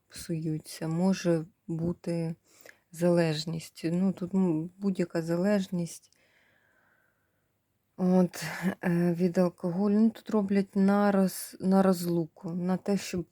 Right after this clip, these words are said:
е, ви не були більше разом. І ще, можливо, так роблять, щоб ви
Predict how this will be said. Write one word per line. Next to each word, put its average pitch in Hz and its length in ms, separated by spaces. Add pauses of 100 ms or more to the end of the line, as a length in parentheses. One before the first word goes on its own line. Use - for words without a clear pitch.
е, 175 40 (240)
ви 170 260
не 170 320
були 175 320
більше 165 500
разом. 170 680
І 180 500 (2500)
ще, 208 240
можливо, 180 520
так - 360
роблять, 180 460
щоб 160 240
ви 196 320